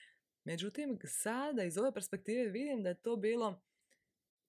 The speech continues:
preuranjeno, da zapravo ja nisam još razumjela, e, sebe se stavila na neku poziciju, „Ma ne,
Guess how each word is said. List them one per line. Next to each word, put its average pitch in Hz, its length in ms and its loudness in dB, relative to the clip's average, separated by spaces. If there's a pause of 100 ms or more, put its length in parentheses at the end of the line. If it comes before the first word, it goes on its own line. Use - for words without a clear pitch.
preuranjeno, 208 840 2
da 143 420 -2
zapravo 185 580 0
ja 240 400 -2
nisam 160 500 -2
još 156 260 -2
razumjela, 147 760 -2 (320)
e, - 60 -4 (1120)
sebe 311 300 -2
se 240 140 -4
stavila 247 400 -2
na 240 60 -2
neku 254 240 -4
poziciju, 202 720 0
„Ma 170 120 -4
ne, 202 300 -2